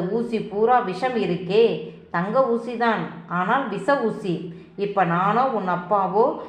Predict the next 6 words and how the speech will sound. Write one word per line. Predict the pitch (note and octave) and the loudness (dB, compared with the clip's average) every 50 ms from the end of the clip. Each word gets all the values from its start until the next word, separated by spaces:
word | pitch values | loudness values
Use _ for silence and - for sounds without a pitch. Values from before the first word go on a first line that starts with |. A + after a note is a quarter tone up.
| - - - | -16 -14 -6
மதம், | E3+ F3+ F3+ F3 G3 G#3 G#3+ A3+ A3 G3 | 0 0 2 4 4 2 2 0 -2 -2
இனம், | F#3 F3+ F3+ G3+ G#3+ A3 G3+ | -4 -2 0 0 -2 -2 -2
மொழி, | F#3 F3+ F#3+ G3 G#3+ A3 G#3+ - - | -4 -4 -2 0 0 -2 -2 -2 -2
பணம் | F#3+ F3+ F3+ G3+ G#3+ A3 G#3+ F#3 | -2 0 0 0 0 0 -2 -4
என்று | F#3+ F#3+ F#3+ F3 F#3 F3 | -6 -6 -4 -4 -4 -2
பார்த்து | F#3 F#3 F3+ G3 G3+ F#3+ - - | 0 2 2 2 2 0 -2 -2